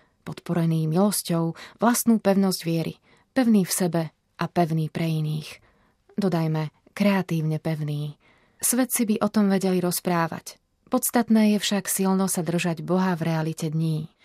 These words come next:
Táto skutočnosť dodáva úsiliu o osobnú svetosť i svetosť cirkevného spoločenstva ten správny smer.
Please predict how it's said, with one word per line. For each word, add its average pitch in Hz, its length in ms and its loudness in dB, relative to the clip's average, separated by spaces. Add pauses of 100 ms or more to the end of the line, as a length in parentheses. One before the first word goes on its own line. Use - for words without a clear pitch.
(200)
Táto 175 320 2
skutočnosť 208 640 0
dodáva 170 400 0
úsiliu 190 560 0
o 208 240 2
osobnú 208 400 2
svetosť 180 640 -4
i 170 80 0
svetosť 156 420 -4
cirkevného 165 640 -2
spoločenstva 190 800 -2
ten 220 160 2
správny 165 560 -2
smer. 170 400 -4